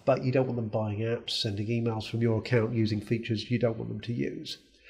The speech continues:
But you might also want to limit their time on it, stop them playing games after a certain amount of time,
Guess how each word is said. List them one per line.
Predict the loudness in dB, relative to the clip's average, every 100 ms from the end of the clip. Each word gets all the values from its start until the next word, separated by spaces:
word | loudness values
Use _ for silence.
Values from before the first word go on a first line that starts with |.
| -20 -18 2
But | 8
you | 10
might | 10 8
also | 4 6 6
want | 8 6 4
to | 4
limit | 4 4
their | 2
time | 2 2 2 0
on | -6
it, | -12 -4
stop | -2 -2
them | -2
playing | 0 0 2
games | 2 2 0
after | -2 0
a | -2
certain | 0 0 0
amount | -2 -4
of | -4
time, | 0 2 4 2